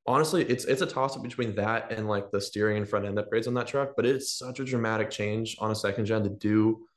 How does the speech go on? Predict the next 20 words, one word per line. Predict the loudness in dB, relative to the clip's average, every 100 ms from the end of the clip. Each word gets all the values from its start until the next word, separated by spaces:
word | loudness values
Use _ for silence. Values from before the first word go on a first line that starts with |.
| _ _ -6
a |
built | 2 2
auto. | 2 0 0 -2 -8 _ _
So | 2 4 2 -2 -4
I | 2
worked | 4 4 2
with |
Tier | -2 -2
one, | 0 0 -2
we | -6
did | -6 -6
a |
stage | -4 -2 -2 -4 0
two | 2 2 0 -8 _
build | 0 0
on | 0
that | -4
truck, | 0 2 2 0
and | -2
it's, | -2 -8 -16